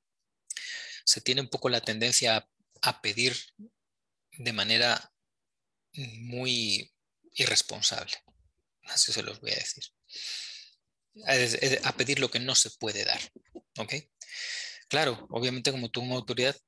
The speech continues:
tienes todas las necesidades del mundo, mm, de, para obtener es-, datos, eh,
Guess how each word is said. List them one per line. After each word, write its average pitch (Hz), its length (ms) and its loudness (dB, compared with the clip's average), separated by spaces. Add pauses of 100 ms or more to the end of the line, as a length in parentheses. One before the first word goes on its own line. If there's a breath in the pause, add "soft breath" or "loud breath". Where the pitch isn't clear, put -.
(140)
tienes 117 400 0
todas 123 240 4
las 107 420 6
necesidades 113 720 4
del 113 140 -4
mundo, 117 320 -10 (680)
mm, 110 460 -12
de, - 120 -6
para - 440 -2
obtener 101 440 -4
es-, - 200 4 (220)
datos, 147 680 4
eh, 104 260 -2